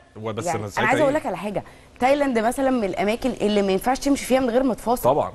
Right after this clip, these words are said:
Speaker 2: لأن هو أصلًا خلاص دي طبيعة المكان،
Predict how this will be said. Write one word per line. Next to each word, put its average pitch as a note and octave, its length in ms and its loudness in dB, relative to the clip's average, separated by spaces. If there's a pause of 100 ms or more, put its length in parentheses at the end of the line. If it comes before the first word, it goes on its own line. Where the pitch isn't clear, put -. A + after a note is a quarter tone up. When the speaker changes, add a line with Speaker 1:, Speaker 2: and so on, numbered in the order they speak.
(280)
Speaker 2:
لأن A3 320 2
هو C#4 480 4 (320)
أصلًا C4 460 0
خلاص G#3 320 0
دي G3 160 -8
طبيعة A3+ 400 0
المكان، E3+ 440 -2